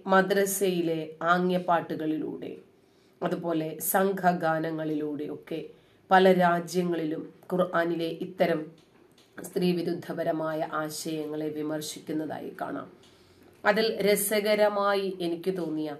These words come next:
ഒരു പാട്ട്, കുറച്ച് പെൺകുട്ടികൾ, അല്ല, കുറച്ച് ആൺകുട്ടികൾ, അങ്ങനെ ഇവർ രണ്ടുപേരും രണ്ട്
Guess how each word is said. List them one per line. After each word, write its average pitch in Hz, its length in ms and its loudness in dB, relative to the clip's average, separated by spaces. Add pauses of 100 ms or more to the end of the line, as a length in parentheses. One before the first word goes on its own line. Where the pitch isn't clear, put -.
(640)
ഒരു 196 140 4
പാട്ട്, 151 440 0 (840)
കുറച്ച് 180 260 -2
പെൺകുട്ടികൾ, 190 580 -2 (500)
അല്ല, 190 180 2
കുറച്ച് 214 300 -2
ആൺകുട്ടികൾ, 160 500 -2 (260)
അങ്ങനെ 254 220 2
ഇവർ 247 200 0
രണ്ടുപേരും 190 600 2
രണ്ട് 185 500 2